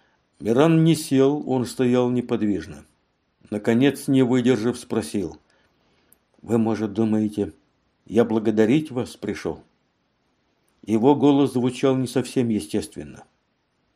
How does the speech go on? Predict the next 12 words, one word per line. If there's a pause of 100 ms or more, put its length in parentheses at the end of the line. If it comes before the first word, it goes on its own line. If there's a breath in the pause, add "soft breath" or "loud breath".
(420)
Миран
был
простужен,
говорил
в
нос, (480)
но
бодрился
и
пытался
даже
иронизировать.